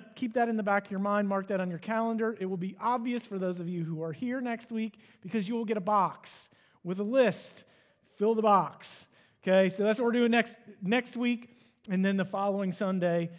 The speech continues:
Um, so that's our Serve Sunday this time. So we'll talk more about the projects and things like that, um, next week. So let me pray for us, and we'll get started in the message this morning. Heavenly Father, thanks for the opportunity, um, to be able to gather together today, um, and to worship you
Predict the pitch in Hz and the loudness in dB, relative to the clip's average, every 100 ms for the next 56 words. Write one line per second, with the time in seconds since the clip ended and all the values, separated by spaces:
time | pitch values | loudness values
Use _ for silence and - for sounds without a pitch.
0 | - - 165 160 156 151 - 180 196 196 | -18 -18 -8 -4 -4 -6 -4 0 0 -2
1 | 190 180 175 185 175 175 170 156 156 - | -6 -6 -4 -8 -6 -4 -4 -4 -8 -8
2 | 151 139 165 170 190 165 160 156 156 139 | -10 -8 -8 -4 -4 -4 -4 -6 -8 -10
3 | 151 151 151 143 147 151 143 147 139 139 | -8 -8 -8 -10 -12 -10 -10 -10 -8 -10
4 | 139 135 _ _ - 147 147 143 139 - | -10 -14 _ _ -14 -10 -8 -10 -12 -14
5 | 151 131 - 220 185 - 269 311 285 277 | -14 -14 0 2 2 -2 -2 2 2 2
6 | 277 247 226 202 202 208 190 190 208 - | 0 -2 -2 -2 -2 -2 -6 -6 -6 -2
7 | 214 202 190 185 185 175 165 175 165 226 | -2 0 0 -2 -4 -8 -8 -8 -2 0
8 | 240 220 220 202 165 139 - - - - | 0 0 0 2 0 -8 -16 -20 -8 -2
9 | 254 - 262 220 202 202 196 - 220 208 | -2 -2 -4 -2 -2 -2 -4 -2 0 0
10 | 170 147 - _ _ 180 170 208 208 233 | -2 -6 -14 _ _ -10 -8 0 2 4
11 | 226 185 190 202 190 190 185 196 196 196 | 2 0 0 -2 -4 -2 0 0 -2 -6
12 | 165 180 220 240 _ _ _ 175 170 175 | -4 -2 -4 -8 _ _ _ -6 -6 -4
13 | 180 202 175 190 214 226 180 190 175 147 | -4 -4 -4 -4 -4 -6 -4 -2 -2 -2